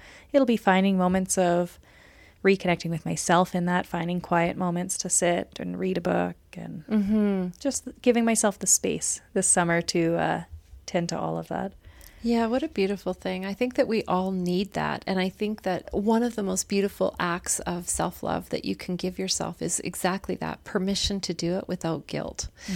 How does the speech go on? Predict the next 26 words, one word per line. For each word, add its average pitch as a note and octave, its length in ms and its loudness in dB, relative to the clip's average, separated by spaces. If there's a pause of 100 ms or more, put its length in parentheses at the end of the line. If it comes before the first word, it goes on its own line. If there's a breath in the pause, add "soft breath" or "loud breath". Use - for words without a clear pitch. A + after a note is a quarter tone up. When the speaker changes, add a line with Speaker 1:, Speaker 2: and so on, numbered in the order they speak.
(240 loud breath)
Speaker 2:
or G3+ 140 4
the F#3+ 100 2
Speaker 1:
Mm-hmm. F#3+ 200 0
Speaker 2:
need G3+ 340 0
to F#3 300 -4
be F3 160 -4
productive - 840 -6
all - 180 -2
the E3 80 -4
time, D3+ 480 -4
or F3 120 -2
the E3+ 100 -2
need F3+ 320 -4
to - 100 -6
be F3+ 140 -4
Speaker 1:
Yeah. E3+ 100 -4
Speaker 2:
producing D#3+ 760 -2
or E3+ 120 -4
be F3 180 -6
busy - 580 0
or E3+ 140 -4
seem F3 720 -2
busy - 400 -2
or E3 100 -4
feel F#3 340 -2
important. E3+ 920 -2